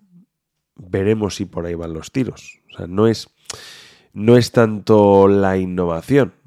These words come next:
es tanto de, bueno, pues de momento, mm, Apple no ve, no ti-, no ve sentido al hecho de sacar un teléfono plegable.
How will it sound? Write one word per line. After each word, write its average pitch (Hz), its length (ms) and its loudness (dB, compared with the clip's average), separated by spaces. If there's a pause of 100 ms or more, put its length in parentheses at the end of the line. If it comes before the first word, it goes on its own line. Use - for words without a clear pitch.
es - 180 -12
tanto 92 460 -4
de, 90 160 -4 (120)
bueno, 87 200 -8
pues 90 320 -14
de 95 100 -4
momento, 98 640 -2 (100)
mm, 90 200 -14 (100)
Apple 107 320 -6
no 98 160 -2
ve, 104 160 0
no 101 200 -4
ti-, 104 100 -4
no 104 240 -2
ve 107 100 4
sentido 120 640 2 (260)
al 110 320 0
hecho 101 280 0
de 110 100 2
sacar 98 320 -4
un 98 160 -6
teléfono 98 420 -4
plegable. 82 480 -8